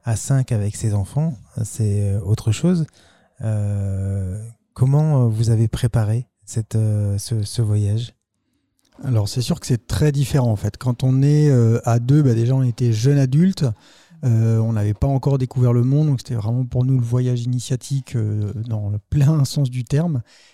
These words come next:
Speaker 2: Et il fallait, euh, voilà, tout découvrir, on était très touchés tous les deux, on pouvait échanger, euh, en couple très facilement, et l'idée c'est vraiment de se construire et de se dire qu'est-ce qu'on veut, euh, pour soi,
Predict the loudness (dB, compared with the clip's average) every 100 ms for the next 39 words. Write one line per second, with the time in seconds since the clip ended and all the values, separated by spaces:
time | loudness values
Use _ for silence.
0 | _ -6 -6 -2 0 2 2 2 0 -2
1 | -4 -4 -4 -4 -2 0 0 2 2 2
2 | 2 0 0 -2 -4 -6 -4 -2 -2 -2
3 | -2 -2 -2 0 4 4 2 0 -4 -4
4 | -4 -4 0 0 0 0 -4 _ _ -20
5 | _ -2 -2 -2 -2 0 0 -2 -2 -2
6 | 0 2 2 2 0 -2 0 0 0 -2
7 | -4 -2 -4 0 2 2 2 -2 -4 -4
8 | -2 -6 -2 0 2 2 2 2 0 -2
9 | -6 -10 -16 -20 _ -4 -2 -6